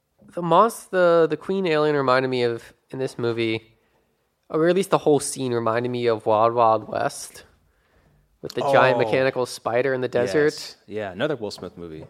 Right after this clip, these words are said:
Speaker 1: Yeah.
Speaker 2: Yeah.
Speaker 1: But I, I saw that, I'm like, "Whoa, this is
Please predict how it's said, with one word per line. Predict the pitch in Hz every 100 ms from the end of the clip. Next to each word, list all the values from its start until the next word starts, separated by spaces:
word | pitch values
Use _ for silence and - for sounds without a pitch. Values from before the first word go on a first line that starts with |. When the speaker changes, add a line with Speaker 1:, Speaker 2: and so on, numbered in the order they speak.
| -
Speaker 1:
Yeah. | 180 131 104 104 _ -
Speaker 2:
Yeah. | 110 98
Speaker 1:
But | 185
I, | 185 185 190
I |
saw | 190 233 202
that, | 208 202
I'm | 165
like, | 151 139 -
"Whoa, | 208 240 160 117 110 117 -
this | 185 -
is | 180 160 - - -